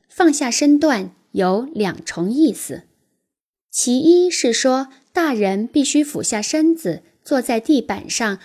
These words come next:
和孩子真玩起来。其二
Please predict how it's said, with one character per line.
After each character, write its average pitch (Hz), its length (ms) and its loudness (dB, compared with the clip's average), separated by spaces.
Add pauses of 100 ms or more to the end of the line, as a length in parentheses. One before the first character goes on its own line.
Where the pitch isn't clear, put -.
和 - 120 -8
孩 165 300 -6
子 180 380 -4
真 359 280 0
玩 190 220 -6
起 - 160 -10
来。 - 260 -14 (1040)
其 208 220 0
二 - 380 -6